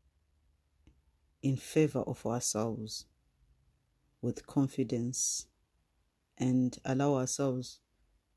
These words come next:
to also learn and grow in this area of confidence, because it is an area that becomes better with practice, like I said earlier on. Without practicing,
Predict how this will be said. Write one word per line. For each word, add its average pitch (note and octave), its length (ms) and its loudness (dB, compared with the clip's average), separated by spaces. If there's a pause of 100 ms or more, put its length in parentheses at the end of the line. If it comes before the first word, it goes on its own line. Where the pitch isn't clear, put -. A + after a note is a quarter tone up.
(420)
to - 80 -14
also G3+ 340 2
learn F3 540 4
and B2+ 200 0
grow B2+ 380 -2
in A#2 120 -4
this - 260 -8
area A2+ 200 -2
of G#2+ 160 -8
confidence, A2+ 520 -6
because B2 400 -4 (500)
it C#3 180 -2
is B2+ 140 -2
an C#3 220 0
area C#3+ 360 4
that C3 400 -4
becomes C3+ 540 -4
better B2 420 -6
with A2+ 220 -4 (1040)
practice, A2+ 640 -4
like A2 200 -4
I A#2 60 -4
said A2 400 -4
earlier A2+ 300 -8
on. B2 320 -8
Without C3 340 0
practicing, B2 760 -4